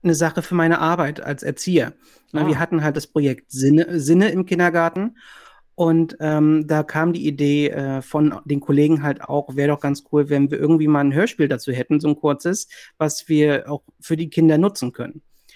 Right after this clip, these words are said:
Speaker 1: Und hab ich mich halt mit, äh, hab ich das halt geschrieben, äh, die, äh, meine Wunschsprecher angeschrieben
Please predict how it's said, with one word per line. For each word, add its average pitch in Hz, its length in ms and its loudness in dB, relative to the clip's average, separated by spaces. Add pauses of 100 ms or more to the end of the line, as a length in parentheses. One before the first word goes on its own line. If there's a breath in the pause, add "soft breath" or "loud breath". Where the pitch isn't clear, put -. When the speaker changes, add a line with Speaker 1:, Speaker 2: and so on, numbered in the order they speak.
(240 soft breath)
Speaker 1:
Und 165 100 2
hab 175 100 -2
ich 185 100 -2
mich 180 160 2
halt 156 140 -2
mit, 151 180 0
äh, 160 100 0
hab 160 120 0
ich 147 60 -4
das - 160 -2
halt 127 140 -4
geschrieben, 151 600 -2
äh, 156 260 2
die, 135 400 -6
äh, 87 240 -12
meine 151 380 2
Wunschsprecher 165 680 0
angeschrieben 156 760 0